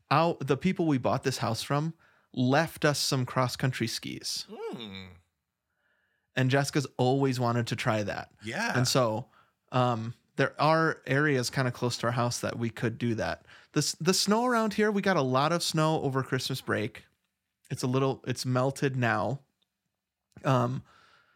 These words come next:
Speaker 1: there's a little bit left. Now it's mostly ice. Could I give an ice tip?
Speaker 2: Sure, yeah.
Speaker 1: Okay. Um, so first of all, <laughs> this was not an issue for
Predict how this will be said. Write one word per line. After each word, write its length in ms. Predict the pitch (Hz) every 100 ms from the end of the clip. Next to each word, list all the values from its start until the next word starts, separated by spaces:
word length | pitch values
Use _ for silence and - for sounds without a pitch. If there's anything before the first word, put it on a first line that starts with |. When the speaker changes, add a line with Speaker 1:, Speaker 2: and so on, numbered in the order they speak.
| _ _ _
Speaker 1:
there's 160 | 165 170
a 40 |
little 200 | 160 160
bit 200 | 143 113
left. 460 | - 107 127 - - _ - _ -
Now 220 | 139 185
it's 140 | 214 190
mostly 380 | 175 - 147 -
ice. 300 | 135 117 -
Could 100 | 151
I 100 | 180
give 140 | 202
an 120 | 190 -
ice 260 | 131 -
tip? 240 | - 160 -
Speaker 2:
Sure, 300 | - 135 117
yeah. 240 | 90 113 90 _ _ _ _ _ _ _ _ _ -
Speaker 1:
Okay. 260 | 147 123 127 _ _ _ _ -
Um, 360 | 139 131 127 - _ _ _ -
so 160 | 165
first 300 | 139 175 -
of 40 | 170
all, 380 | 165 165 165 _ _ _ _ _ _ _ _ _ -
<laughs> 500 | - - 185 - -
this 200 | 160 165
was 140 | 143
not 260 | 139 139 -
an 80 | 160
issue 280 | 139 147
for 240 | 147 -